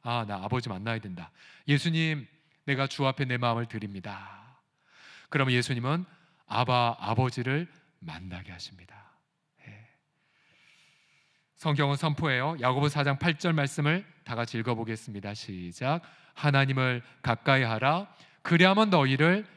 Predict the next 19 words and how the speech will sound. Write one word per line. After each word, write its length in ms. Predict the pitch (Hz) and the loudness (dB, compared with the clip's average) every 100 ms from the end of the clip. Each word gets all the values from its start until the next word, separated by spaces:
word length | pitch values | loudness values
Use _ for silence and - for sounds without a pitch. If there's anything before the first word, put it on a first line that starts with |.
| _ | _
가까이 720 | - 120 - 127 117 131 165 196 _ _ | 0 0 0 0 0 0 -2 -6 _ _
하시리라." 840 | - 110 101 101 95 98 95 90 90 | -12 -8 -6 -6 -6 -6 -4 -6 -10
아멘, 680 | 85 87 95 101 104 95 87 | -12 -12 -12 -12 -14 -16 -20
아멘. 300 | 90 87 104 | -20 -20 -20
예. 960 | 104 104 110 123 123 _ _ 120 123 127 _ _ _ _ _ _ _ _ _ _ _ _ _ _ - | -20 -20 _ _ _ _ _ -20 _ _ _ _ _ _ _ _ _ _ _ _ _ _ _ _ -6
여러분, 200 | 135 131 | -4 -2
가령 180 | 127 120 | -2 0
여러분의 280 | 113 117 | 0 -2
손주나 640 | 117 143 131 123 107 107 110 | 0 0 0 0 -2 -4 -6
어린 280 | 120 123 120 | -4 -4 -4
자녀들, 600 | 113 95 92 127 151 185 - _ _ - | -6 -8 -8 -6 -6 -6 -12 _ _ -12
"아빠, 300 | 131 180 170 | -2 2 2
엄마." 480 | 151 151 190 180 147 | 2 0 2 2 0
하면 320 | - 147 139 | -4 -2 0
여러분 280 | 120 139 127 | 2 2 0
어떻게 280 | - 151 | -2 -2
하세요? 420 | 151 131 156 196 226 _ _ _ _ - | -2 -2 -2 -4 -6 _ _ _ _ -4
기쁨으로 480 | 175 - 214 190 185 | -4 0 0 2 0
달려가시잖아요. 1200 | 135 104 127 135 117 - 92 90 90 92 95 | -2 -4 -2 -2 -6 -10 -12 -12 -14 -20 -20